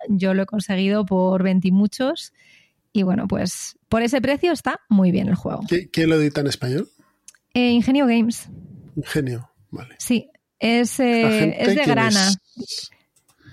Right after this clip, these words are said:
Speaker 1: ¿Qué?
Speaker 2: No me suena, Ingenio Games.
Speaker 1: La
Speaker 2: No me
Speaker 1: editorial
Speaker 2: suena.
Speaker 1: original es Grana, que es, eh, polaca.
Speaker 2: Vale.
Speaker 1: En la caja además lo pone.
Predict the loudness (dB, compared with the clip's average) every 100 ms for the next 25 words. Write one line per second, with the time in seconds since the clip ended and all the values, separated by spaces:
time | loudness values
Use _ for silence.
0 | -20 -20 -18 -4 -4 -4 -12 -20 -20 -8
1 | 0 0 2 2 2 -2 -4 -4 -2 -2
2 | 0 2 2 2 2 0 0 0 0 0
3 | -2 -2 -4 -6 -2 -4 -2 -4 -4 -4
4 | -4 -4 -2 0 0 0 0 0 -2 -4
5 | -2 -2 0 -2 -2 -2 -4 -2 -4 -4
6 | -4 -2 -2 -2 -2 -2 -6 -10 -14 _
7 | _ _ -18 -14 -4 -2 -2 -4 -2 0
8 | 0 -2 -2 -4 -4